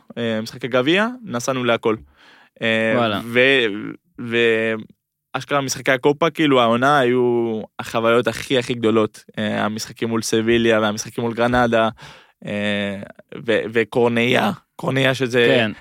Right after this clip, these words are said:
Speaker 1: עשר קילומטר מ-, מהקאמפ נו, ואתה משחק במגרש, מגרש סינתטי, כאילו, בהוד השרון. אה, ממש עם, עם קהל למאתיים איש, ו-, ו-,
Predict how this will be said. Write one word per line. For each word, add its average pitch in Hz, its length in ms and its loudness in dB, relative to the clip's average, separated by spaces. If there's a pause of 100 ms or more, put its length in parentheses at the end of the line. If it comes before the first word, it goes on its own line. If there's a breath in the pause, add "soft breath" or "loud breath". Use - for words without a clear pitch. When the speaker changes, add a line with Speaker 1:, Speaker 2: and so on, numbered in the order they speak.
(100)
Speaker 1:
עשר 127 200 -2
קילומטר 131 520 0
מ-, 123 320 -2
מהקאמפ 120 380 -2
נו, 147 260 4 (420 loud breath)
ואתה 113 200 -2
משחק 123 220 -6 (120)
במגרש, 127 960 0
מגרש 123 320 -2
סינתטי, 156 460 -2
כאילו, 151 240 -2
בהוד 139 200 2
השרון. 120 380 0 (460 loud breath)
אה, 107 440 -2
ממש 127 580 -2
עם, 120 320 -2
עם 123 180 -6
קהל 131 400 2
למאתיים 123 640 2
איש, 135 420 -2 (100)
ו-, 101 560 -2 (160)
ו-, 104 200 -14